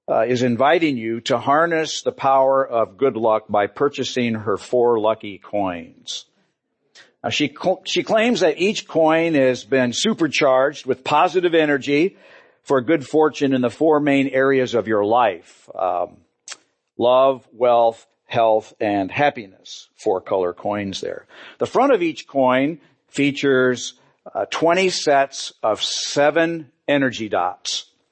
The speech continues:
And the back of each coin has seven birds hidden in a lucky tree surrounded by seven lucky stars. And she instructs in the fine print here in the article,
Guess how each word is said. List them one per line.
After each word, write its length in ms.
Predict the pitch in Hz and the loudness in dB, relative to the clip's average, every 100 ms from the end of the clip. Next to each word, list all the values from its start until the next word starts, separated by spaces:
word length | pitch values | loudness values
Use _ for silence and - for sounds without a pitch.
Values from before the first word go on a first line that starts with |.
| _ _ _ _ _ - | _ _ _ _ _ -4
And 360 | 127 123 123 117 | 0 2 0 -2
the 60 | |
back 360 | 101 131 165 175 | -2 0 2 2
of 140 | 135 | -2
each 280 | 123 120 - | -2 -8 -10
coin 680 | - 120 113 117 120 123 - | -4 -2 0 0 0 -2 -6
has 280 | - 123 117 | -2 0 0
seven 460 | - 147 151 160 147 | 0 0 2 0 -2
birds 800 | 113 139 123 117 123 131 - - | 2 2 4 2 -2 -6 -12 -12
hidden 480 | - 131 131 131 123 | -2 0 2 0 -2
in 140 | 117 | -2
a 120 | 107 | 0
lucky 420 | 104 117 127 127 107 | 2 0 0 -4 -8
tree 640 | - 135 120 107 110 113 _ | -4 0 0 -2 -6 -8 _
surrounded 600 | - - 113 113 113 101 | -8 -2 0 0 -2 -4
by 320 | 95 104 104 98 | 0 2 2 0
seven 720 | - 120 117 113 110 101 - | -2 0 0 0 -4 -8 -8
lucky 400 | 107 113 110 104 | -2 -2 -2 -10
stars. 720 | - 107 92 85 90 - - _ _ _ _ _ _ _ _ _ _ - - - _ | -6 -2 0 -2 -6 -20 -20 _ _ _ _ _ _ _ _ _ _ -20 -20 -20 _
And 240 | 143 135 127 | 0 0 0
she 180 | 170 160 | 0 0
instructs 600 | 127 - 190 190 175 - | 0 0 2 2 0 -6
in 160 | 156 | -2
the 80 | 131 | -2
fine 400 | - 143 156 156 | 0 0 2 0
print 320 | - 123 113 | -4 -4 -4
here 260 | 110 113 113 | -2 0 0
in 120 | 107 | 0
the 60 | 104 | 2
article, 600 | 113 127 123 101 92 | 2 2 0 0 -2